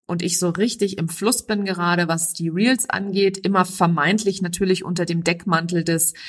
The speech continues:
ich schaue nur durch die Reels, um mich inspirieren zu lassen für meine eigenen Reel-Ideen.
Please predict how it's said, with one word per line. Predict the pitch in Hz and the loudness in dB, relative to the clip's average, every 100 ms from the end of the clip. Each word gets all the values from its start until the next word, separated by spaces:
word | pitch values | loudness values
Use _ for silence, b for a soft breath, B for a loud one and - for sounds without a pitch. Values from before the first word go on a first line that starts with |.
| B - | B -10
ich | 170 - | -4 0
schaue | 165 185 | 2 2
nur | 185 | 0
durch | 170 175 | 0 -2
die | 175 | -2
Reels, | 165 180 175 175 | 0 2 2 0
um | - 160 160 156 | -2 -2 -2 0
mich | 160 160 | -2 -2
inspirieren | 151 - 143 170 214 | -6 -6 -2 0 2
zu | 208 | 2
lassen | 170 170 175 | 2 2 0
für | 175 | -4
meine | 156 147 - | -4 -2 0
eigenen | 139 247 269 247 | 2 2 4 4
Reel-Ideen. | 247 247 208 196 208 214 214 | 2 0 -2 -2 -2 -2 -4